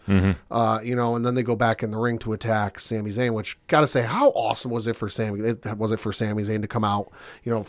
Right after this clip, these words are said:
Speaker 2: first time in quite s-, I, 'cause I think I read the last time he was in Saudi Arabia was for a house show in twenty fourteen.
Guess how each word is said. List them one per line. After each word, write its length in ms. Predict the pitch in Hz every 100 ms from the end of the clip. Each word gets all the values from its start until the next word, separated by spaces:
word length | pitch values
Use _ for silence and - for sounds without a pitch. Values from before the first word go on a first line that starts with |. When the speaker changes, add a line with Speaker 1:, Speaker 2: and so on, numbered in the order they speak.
| - -
Speaker 2:
first 320 | - 123 -
time 400 | 117 107 107 107
in 340 | 104 101 95 -
quite 300 | - 113 -
s-, 80 | 98
I, 160 | 117
'cause 240 | - 131 113
I 40 |
think 220 | 147 131
I 140 | 117 107
read 200 | 110 104
the 60 |
last 300 | 104 107 110
time 100 | 113
he 120 | 107
was 180 | 107 101
in 160 | 107 101
Saudi 300 | - 107 101
Arabia 340 | 101 101 104
was 140 | 98 -
for 160 | 104
a 40 | 98
house 320 | 98 117 110
show 220 | - 101
in 80 | 98
twenty 240 | - 113
fourteen. 560 | 104 90 - 107 80